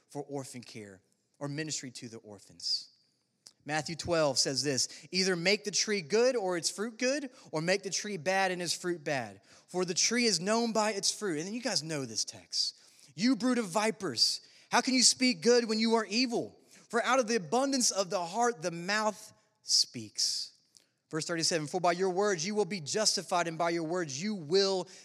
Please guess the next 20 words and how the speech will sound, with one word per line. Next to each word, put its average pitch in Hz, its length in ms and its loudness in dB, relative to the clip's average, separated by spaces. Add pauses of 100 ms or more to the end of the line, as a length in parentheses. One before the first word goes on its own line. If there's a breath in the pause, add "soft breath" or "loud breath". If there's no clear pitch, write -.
(200 loud breath)
be 160 420 -2 (140)
condemned." 117 720 -10 (1040 loud breath)
If 185 100 0
there 269 200 4
is 165 140 2
one 254 340 2
language 233 360 -2
that 185 160 0
we 233 160 0
should 220 220 0
have 196 320 -2
as 196 200 0
Christians 180 440 -2
in 202 200 -4
this 196 200 0
church, 151 400 -4 (220 loud breath)
it 175 60 0
is 170 100 0
a 180 100 2
language 208 680 -2